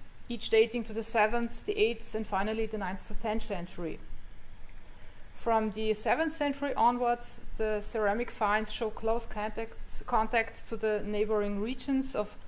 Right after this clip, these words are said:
southern Moravia and western Slovakia, so that the, so that the dating of the pottery of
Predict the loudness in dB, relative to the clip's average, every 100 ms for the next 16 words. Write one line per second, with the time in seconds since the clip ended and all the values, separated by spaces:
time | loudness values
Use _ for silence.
0 | -6 2 2 4 2 2 2 2 4 2
1 | 2 0 -4 -2 2 2 0 -6 -4 -2
2 | -2 -2 0 -2 -4 -8 -10 -8 -8 -8
3 | -12 -12 -10 -10 2 2 6 6 6 4
4 | 4 6 6 4 0 -4 2 4 4 2
5 | 2 0 2 2 2 0 4 4 4 0